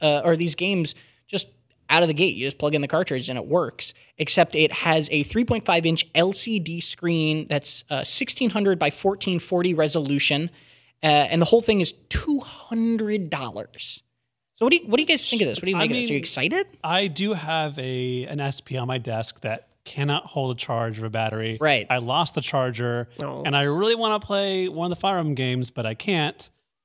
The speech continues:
Speaker 2: So this is like a, "Oh, well, this could be a workaround that will be nice." The one thing I'm kind of, like, iffy on is the design. Like,
Speaker 1: Mm.
Speaker 2: it's mimicking that, that original Game Boy look,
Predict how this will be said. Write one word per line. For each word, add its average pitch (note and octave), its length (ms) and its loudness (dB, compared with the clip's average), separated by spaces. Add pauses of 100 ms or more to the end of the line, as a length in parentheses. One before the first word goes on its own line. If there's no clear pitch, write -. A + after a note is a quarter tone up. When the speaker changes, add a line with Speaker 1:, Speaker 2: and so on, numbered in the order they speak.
Speaker 2:
So D3 260 -2
this F3 180 -2
is G3 100 -2
like F3 180 0
a, C3 160 -6
"Oh, F3+ 380 -4
well, G#2+ 300 -6
this D3+ 240 -6
could B2 200 -8
be A2 220 -2
a G#2 180 -4
workaround G#2+ 600 -4
that G#2+ 200 -8
will G#2 500 -10
be A#2+ 140 -6
nice." A2+ 480 -4 (360)
The D3+ 80 0
one F#3+ 240 0
thing B3 220 -4
I'm C#3 380 -2
kind C#3+ 340 -6
of, D#3 140 -6
like, C#3 260 -4 (100)
iffy E3 320 -2
on F3 200 0
is A#2+ 160 -4
the A#2 80 -4
design. A#2 640 -6
Like, B2+ 140 -2
Speaker 1:
Mm. D#3 200 0 (320)
Speaker 2:
it's - 440 -6 (560)
mimicking G3 380 0
that, C#3 220 0
that C3 120 -2
original C3+ 300 -4
Game B2+ 200 -2
Boy A#2+ 180 -4
look, A2 380 -6